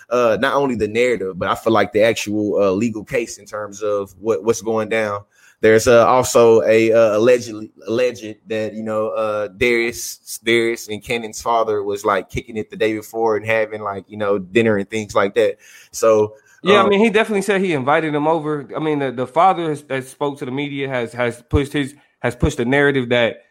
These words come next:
Speaker 2: you know, he saw that he was going through something and he invited, he had invited him over and they had hung out. So we know that. But again, even when you look around to what the police have actually said about the scenario, uh,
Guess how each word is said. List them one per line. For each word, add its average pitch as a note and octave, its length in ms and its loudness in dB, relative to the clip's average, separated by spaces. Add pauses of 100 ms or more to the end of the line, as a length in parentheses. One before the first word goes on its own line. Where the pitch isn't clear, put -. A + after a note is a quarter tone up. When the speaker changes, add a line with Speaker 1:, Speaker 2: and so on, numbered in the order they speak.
(140)
Speaker 2:
you B2+ 100 -4
know, C#3 140 2
he C3 100 0
saw C#3+ 320 4
that C3 100 0
he C3 100 0
was A#2 140 -6
going C3 300 2
through C3 120 -6
something B2+ 440 -4 (280)
and B2 220 -4
he C3 100 0
invited, A#2 520 0 (240)
he C3 120 0
had B2 160 2
invited A#2+ 400 0
him A#2+ 180 0
over A#2+ 340 2
and A2 80 -2
they A2+ 100 0
had G#2 140 -2
hung B2+ 220 -2
out. B2 220 2 (200)
So C3+ 120 -2
we D3+ 100 2
know F3 180 2
that. C#3 300 2
But C#3 220 0
again, C#3 380 0
even D#3 280 -6
when D3 100 -2
you D3+ 120 -8
look D3+ 180 -6
around C3 400 -2 (320)
to D3 200 0
what C3 260 0
the C3 60 -6
police C3 420 -2
have B2+ 120 -2
actually B2+ 300 -4
said A#2+ 180 -4
about A#2 260 -2
the - 60 -20
scenario, A2+ 560 -2 (380)
uh, A#2+ 260 2